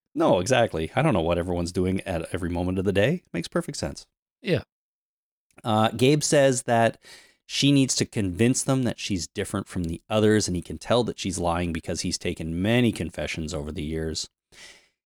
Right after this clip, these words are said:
Speaker 1: She mentions God,
Speaker 2: Yeah.
Speaker 1: and Father Gabe says, "God already told me to hang you." Uh, <laughs> I thought that was a pretty great line, actually.
Speaker 2: No, it was horrible.
Speaker 1: I liked it.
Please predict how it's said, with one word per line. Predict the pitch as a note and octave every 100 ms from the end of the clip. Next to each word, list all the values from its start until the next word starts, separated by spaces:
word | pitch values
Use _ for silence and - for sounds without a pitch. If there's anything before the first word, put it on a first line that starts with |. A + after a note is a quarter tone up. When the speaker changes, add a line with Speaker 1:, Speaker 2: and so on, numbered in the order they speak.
| _ _ _
Speaker 1:
She | - A3
mentions | C4+ C4+ F3 G#2+
God, | F#2 A2 F2 D#2 D#2 F2+ _ _ _ _ -
Speaker 2:
Yeah. | A2
Speaker 1:
and | G#2+ G#2 F#2+
Father | A#2+ C#3 B2+
Gabe | A2 A#2 A2+
says, | - G#2 G2+
"God | F2 A#2 B2+ F3+
already | E3 D#3+ C#3
told | A#2+ - B2+ G#2
me | F#2+ F2+ E2+ _
to | - E2+
hang | G2 F#2 D#2
you." | C#2+ - _ _ _ _ _ _ _ _ -
Uh, | - - - - -
<laughs> | _ -
I | - G3+
thought | F4 E4+
that | B3
was | G3 D#3+
a | A#2+ - _
pretty | C#3+ C3+
great | A2 G#2+ A2
line, | F#2+ F2+ D2
actually. | D#2+ D#2+ - -
Speaker 2:
No, | G3 G3+ F#3+ F3+
it | D3+
was | D3 C3+
horrible. | A#2 A#2+ A#2 G#2 G2 F2+
Speaker 1:
I | E3+
liked | E3+ C#3+ F#3 D3+
it. | -